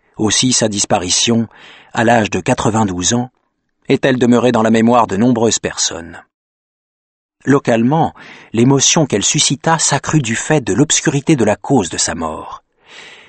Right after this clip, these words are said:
Le professeur avait succombé alors qu'il revenait du bateau de Newport. Il était tombé brusquement, disaient les témoins, après avoir été bousculé par un noir à l'allure de marin, sorti de l'une des curieuses et sombres cours qui s'ouvraient sur le flanc abrupt de la colline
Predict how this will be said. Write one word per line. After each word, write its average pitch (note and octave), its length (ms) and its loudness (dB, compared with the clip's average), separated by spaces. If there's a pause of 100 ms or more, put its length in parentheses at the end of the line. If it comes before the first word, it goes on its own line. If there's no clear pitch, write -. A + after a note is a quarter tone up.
(220)
Le - 140 -4
professeur C#3+ 600 0
avait A2+ 140 0
succombé B2+ 720 0
alors C3+ 360 0
qu'il A2+ 160 0
revenait B2+ 400 0
du G#2 100 -6
bateau A2+ 300 0
de G2 100 -4
Newport. F2+ 560 -4 (800)
Il B2+ 140 2
était C3+ 180 2
tombé D3 300 2
brusquement, G#2 720 0 (200)
disaient G2+ 280 -4
les F2+ 100 -6
témoins, D#2+ 420 -8 (300)
après C3 300 0
avoir C3 180 0
été B2 220 -2
bousculé C3+ 440 0
par - 200 -4
un G#2 100 -4
noir G#2 480 0
à G2+ 80 -6
l'allure A#2 360 2
de F#2+ 80 -6
marin, F#2+ 460 -4 (640)
sorti - 480 -4
de F#2+ 140 -4
l'une G#2 320 2
des F2+ 140 -4
curieuses A2 580 0
et F2+ 80 -6
sombres G2+ 400 0
cours A#2 440 0
qui - 120 -6
s'ouvraient G2+ 380 -2
sur - 180 -4
le G2 80 -4
flanc F#2+ 260 -4
abrupt G#2 500 -6
de - 120 -8
la D3 100 -4
colline F#2+ 520 -6